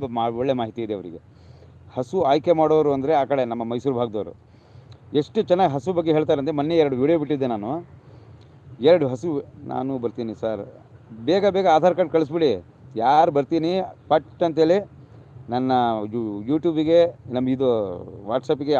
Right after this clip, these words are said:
ಆಧಾರ್ ಕಾರ್ಡ್ ಕಳಿಸ್ಬಿಡಿ. ಟಿಕೆಟ್ ಬುಕ್ ಮಾಡಿ ಯಾವಾಗ ಹೋಗೋದು ಅಂತ ಹೇಳ್ಬಿಡ್ತೀನಿ, ಹೊರಡ್ಬಿಡೋಣ. ಯಾರು ಬರ್ತೀರಾ ಎಲ್ಲ most welcome, ಎಲ್ಲರೂ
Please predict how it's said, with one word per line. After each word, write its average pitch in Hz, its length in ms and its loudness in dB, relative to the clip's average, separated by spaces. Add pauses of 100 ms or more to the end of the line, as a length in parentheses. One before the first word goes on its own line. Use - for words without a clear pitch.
ಆಧಾರ್ 131 200 -2
ಕಾರ್ಡ್ 147 160 -2
ಕಳಿಸ್ಬಿಡಿ. 143 320 -2 (720)
ಟಿಕೆಟ್ 139 260 -2
ಬುಕ್ 143 160 -4
ಮಾಡಿ 151 200 2
ಯಾವಾಗ 139 180 6
ಹೋಗೋದು 135 260 0
ಅಂತ 117 160 -8
ಹೇಳ್ಬಿಡ್ತೀನಿ, 135 420 -2 (560)
ಹೊರಡ್ಬಿಡೋಣ. 143 400 2 (180)
ಯಾರು 151 240 6
ಬರ್ತೀರಾ 156 280 2 (160)
ಎಲ್ಲ 139 100 0 (140)
most 170 220 2
welcome, 135 300 2
ಎಲ್ಲರೂ 151 200 2